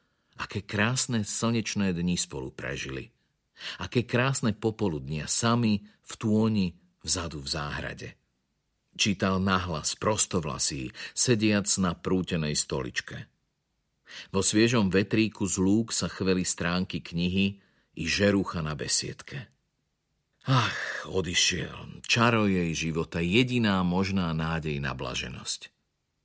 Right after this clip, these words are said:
Prečo neuchopila šťastie, keď sa jej núkalo? Prečo ho nezadržala oboma rukami na kolenách, keď sa chcelo stratiť? A preklínala sa, že Leona neľúbila,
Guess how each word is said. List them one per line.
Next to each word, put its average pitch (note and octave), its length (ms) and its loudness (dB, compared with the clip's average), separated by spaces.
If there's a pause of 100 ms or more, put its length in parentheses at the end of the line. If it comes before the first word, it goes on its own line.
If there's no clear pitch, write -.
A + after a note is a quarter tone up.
(340)
Prečo D3 320 0
neuchopila G2 680 0
šťastie, E2 720 0
keď - 160 -12
sa E2 180 -2
jej C2+ 160 -6
núkalo? D#2 540 -8 (320)
Prečo C#3+ 260 0
ho C3+ 160 0
nezadržala G2 800 2
oboma G2 380 4
rukami F#2 420 0
na F2+ 160 0
kolenách, F#2 800 0 (400)
keď G#2+ 100 -4
sa - 220 2
chcelo C#2+ 240 -2
stratiť? - 720 -4 (640)
A G2 80 -2
preklínala A#2 800 2
sa, E2+ 160 0
že F#2 160 2
Leona G#2+ 400 4
neľúbila, F#2+ 720 0